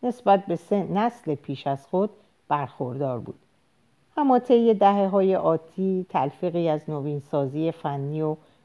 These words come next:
فروپاشی زیست محیطی باعث خواهد شد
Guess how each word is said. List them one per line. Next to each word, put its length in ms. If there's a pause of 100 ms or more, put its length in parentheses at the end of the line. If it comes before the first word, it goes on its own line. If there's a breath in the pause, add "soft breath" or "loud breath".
فروپاشی 760
زیست 380
محیطی 580
باعث 420
خواهد 360
شد 280